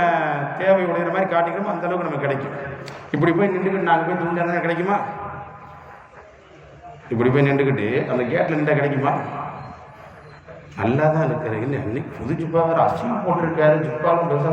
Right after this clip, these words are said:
இப்ப ரெண்டாவது நிக்கிறாரு, கொடுக்குமா, குடிப்பியா? அல்லாஹ் பாதுகாக்கணும். இப்ப அங்க இருக்கிறவருடைய நிலைமை, இப்படி அங்க இங்க கொஞ்சம் கிழிச்சு விட்டுக்கிட்டு, கொஞ்சம் மாற்றத்தை, தோற்றத்தை மாத்திக்கிட்டு போய் நின்றோம்னா கிடைக்கும்.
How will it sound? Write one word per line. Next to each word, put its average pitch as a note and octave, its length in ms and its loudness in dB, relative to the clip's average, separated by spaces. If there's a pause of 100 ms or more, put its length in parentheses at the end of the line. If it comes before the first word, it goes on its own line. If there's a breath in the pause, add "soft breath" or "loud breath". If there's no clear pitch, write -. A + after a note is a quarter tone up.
இப்ப C#3 220 -2
ரெண்டாவது F#3 280 0
நிக்கிறாரு, F3+ 260 0
கொடுக்குமா, G#3+ 380 2
குடிப்பியா? - 380 0 (2750 loud breath)
அல்லாஹ் A#2 360 0 (220)
பாதுகாக்கணும். B2 580 0 (840 loud breath)
இப்ப A#2 180 -2 (540)
அங்க D#3 140 -2
இருக்கிறவருடைய G3+ 380 4
நிலைமை, E3 320 0 (420)
இப்படி C3 180 -2
அங்க C3 160 0
இங்க C#3 180 -2
கொஞ்சம் D3+ 280 -4
கிழிச்சு D#3 240 0
விட்டுக்கிட்டு, C#3 380 2 (520)
கொஞ்சம் C#3+ 260 2
மாற்றத்தை, D#3+ 420 0 (140)
தோற்றத்தை F3+ 420 -2
மாத்திக்கிட்டு C#3+ 540 -4 (400)
போய் E3+ 120 6
நின்றோம்னா E3 440 2
கிடைக்கும். - 380 -2